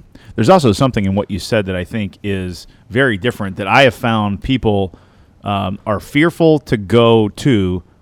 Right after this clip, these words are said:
but have tremendous results when they do. And that is really connecting to the personal pain of that individual you're speaking with. And those things you mentioned, being overworked, not knowing where the hell I'm going, no vision, fear, those are all very emotional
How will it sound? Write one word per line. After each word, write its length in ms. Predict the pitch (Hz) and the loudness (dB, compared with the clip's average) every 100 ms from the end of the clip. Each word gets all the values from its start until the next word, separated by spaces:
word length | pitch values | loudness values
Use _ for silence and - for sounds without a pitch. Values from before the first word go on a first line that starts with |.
| _ _ | _ _
but 440 | 101 107 107 104 _ - | -4 0 0 -2 _ -8
have 200 | 110 95 | -8 -6
tremendous 440 | 113 127 135 - | -4 -4 -6 -8
results 340 | 104 110 107 | -4 -4 -4
when 80 | 113 | -6
they 100 | 98 | -8
do. 400 | 80 101 95 87 _ _ - | -6 -4 -4 -8 _ _ -10
And 140 | 117 123 | -4 0
that 160 | 139 | 2
is 160 | 123 101 | 0 0
really 240 | 120 123 | 0 -2
connecting 680 | - 117 110 - 117 107 98 _ _ _ _ _ - | -2 -4 -4 -4 -4 -4 -6 _ _ _ _ _ -6
to 120 | 127 | -4
the 80 | 107 | -2
personal 560 | - 156 151 120 101 | 0 0 0 -2 -6
pain 420 | - 95 92 90 95 | -6 -6 -4 -6 -8
of 100 | 98 | -6
that 260 | 104 107 - | -4 -4 -4
individual 460 | 110 104 98 92 95 | -4 -4 -4 -4 -6
you're 100 | 87 | -8
speaking 380 | - 113 101 90 | -8 -10 -8 -8
with. 200 | 87 - | -10 -4
And 80 | 110 | 0
those 160 | 120 - | 0 0
things 240 | 156 127 | -2 0
you 80 | 117 | 0
mentioned, 400 | 117 120 90 87 | 0 0 -4 -2
being 220 | 113 113 | -2 0
overworked, 720 | 110 117 113 101 104 113 - - _ _ - | 0 0 0 0 0 -2 -6 -20 _ _ -6
not 260 | 104 117 120 | -4 -4 -2
knowing 240 | 123 113 | -4 -2
where 140 | 110 113 | -2 -2
the 100 | 98 | -4
hell 160 | 107 | -4
I'm 160 | 104 92 | -4 -4
going, 460 | 98 104 107 110 - _ - | -4 -2 -4 -6 -10 _ -8
no 140 | 101 92 | -6 -6
vision, 560 | 82 110 101 113 110 - _ _ | -2 -2 0 -4 -4 -10 _ _
fear, 680 | - - 120 113 113 120 - _ _ | -20 -8 -4 -2 -2 -4 -8 _ _
those 220 | 110 143 143 | -2 0 2
are 100 | 117 | 2
all 220 | 117 117 | 2 0
very 300 | 98 117 107 | 0 -2 -2
emotional 800 | 85 101 117 - 110 104 98 | -2 -4 -4 -4 -4 -4 -6